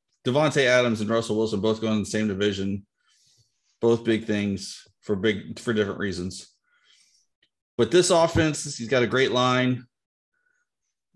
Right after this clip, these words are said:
good receivers if he, if they stay healthy, good running back. I mean, Russ can cook as much as I guess he wants to now.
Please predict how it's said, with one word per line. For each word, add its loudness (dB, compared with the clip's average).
good 2
receivers 0
if -2
he, 0
if -2
they 0
stay 0
healthy, 0
good 2
running 0
back. 2
I -2
mean, 0
Russ 2
can -4
cook 2
as -4
much -2
as -4
I 2
guess -2
he 0
wants 0
to 0
now. -4